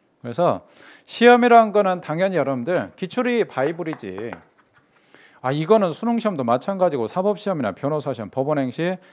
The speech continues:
아니면 공시도 마찬가지. 이건 당연히 기출이 기본이야.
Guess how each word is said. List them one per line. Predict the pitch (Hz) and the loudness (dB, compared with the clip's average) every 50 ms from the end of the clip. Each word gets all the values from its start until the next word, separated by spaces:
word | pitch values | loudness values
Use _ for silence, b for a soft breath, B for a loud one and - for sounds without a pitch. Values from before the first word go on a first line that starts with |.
| b b b | b b b
아니면 | - 135 151 147 123 104 | -6 -4 -4 -4 -6 -6
공시도 | - - 147 151 139 - 185 | -6 -6 -6 -6 -4 -4 -4
마찬가지. | 147 123 107 - 107 95 95 101 | -4 -4 -6 -6 -10 -12 -12 -10
이건 | 123 165 190 254 240 | -10 -4 -4 -4 -4
당연히 | - - 147 165 160 - | -2 -4 -6 -6 -6 -8
기출이 | - 131 - - 170 143 | -12 -16 -14 -12 -12 -12
기본이야. | - - 117 135 151 143 123 101 92 98 104 98 | -12 -14 -14 -12 -12 -12 -12 -14 -14 -16 -18 -18